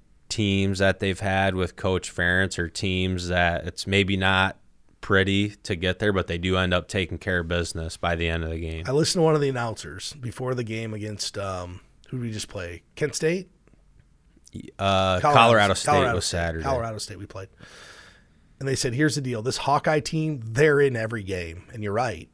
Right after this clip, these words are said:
Speaker 2: We'll stay in every game with the really good schools,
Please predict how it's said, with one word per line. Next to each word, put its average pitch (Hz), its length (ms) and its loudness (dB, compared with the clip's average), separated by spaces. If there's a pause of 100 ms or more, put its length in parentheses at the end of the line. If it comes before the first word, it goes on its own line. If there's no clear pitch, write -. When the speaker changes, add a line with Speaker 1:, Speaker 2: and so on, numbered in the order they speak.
(680)
Speaker 2:
We'll 123 180 2
stay 160 320 4
in 156 80 2
every 139 260 0
game 135 200 -2
with 135 120 -2
the 131 80 -2
really 127 240 -4
good 147 160 0
schools, 160 580 0